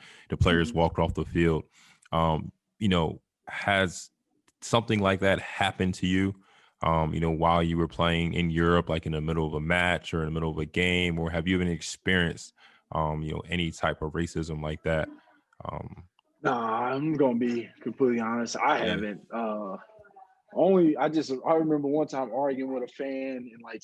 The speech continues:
Speaker 2: four league, in the second league, but it was, like, basketball. It was nothing racial,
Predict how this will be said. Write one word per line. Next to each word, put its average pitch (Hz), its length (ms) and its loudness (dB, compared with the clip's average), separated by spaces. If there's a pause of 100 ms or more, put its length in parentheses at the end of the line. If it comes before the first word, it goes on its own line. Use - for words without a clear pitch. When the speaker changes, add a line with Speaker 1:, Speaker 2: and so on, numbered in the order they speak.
Speaker 2:
four 139 180 4
league, 135 200 2
in 123 40 -2
the 117 80 -8
second 135 400 0
league, 131 300 0 (120)
but 127 120 0
it 139 180 4
was, 143 160 0
like, 127 220 -2
basketball. 113 760 -4
It 110 60 -16
was 113 160 -14
nothing 127 360 0
racial, 120 520 -4